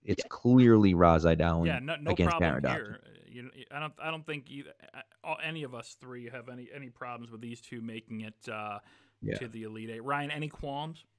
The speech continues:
Speaker 2: No, no. Um, I, my only qualm is getting Fred Taylor on this bracket at all because Fred Taylor can do no wrong. I love that man.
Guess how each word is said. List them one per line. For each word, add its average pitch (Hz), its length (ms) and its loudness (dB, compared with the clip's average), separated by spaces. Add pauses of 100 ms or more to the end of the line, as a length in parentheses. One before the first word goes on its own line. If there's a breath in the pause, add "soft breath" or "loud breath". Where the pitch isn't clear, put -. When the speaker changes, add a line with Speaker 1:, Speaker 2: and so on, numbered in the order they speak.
(580)
Speaker 2:
No, 135 440 12
no. 120 300 8
Um, 120 540 10 (1000)
I, 143 260 6 (200)
my 156 200 10
only 160 180 12
qualm 147 340 10
is 120 80 2
getting 127 240 6
Fred 113 240 4
Taylor 113 360 8
on 110 180 6
this 104 120 0
bracket 107 360 6
at 107 60 6
all 101 180 8
because - 300 -4
Fred 104 220 0
Taylor 101 260 2
can 101 140 -8
do 95 120 -2
no 101 140 -6
wrong. - 240 -8
I - 40 -6
love - 220 -6
that - 180 -14
man. - 140 -20